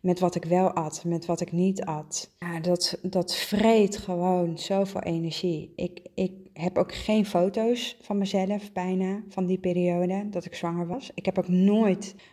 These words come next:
een zwangerschapsshoot gedaan. Ik heb ook geen, ja, gewone foto's van de dagelijkse gang van mijn buik. Ik, ik vond mezelf verschrikkelijk.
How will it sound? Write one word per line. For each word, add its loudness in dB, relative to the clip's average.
een -4
zwangerschapsshoot 0
gedaan. -8
Ik -4
heb 0
ook -2
geen, 2
ja, -10
gewone 6
foto's 0
van -2
de 0
dagelijkse 0
gang -2
van -2
mijn 0
buik. 0
Ik, -6
ik -10
vond -4
mezelf -2
verschrikkelijk. -10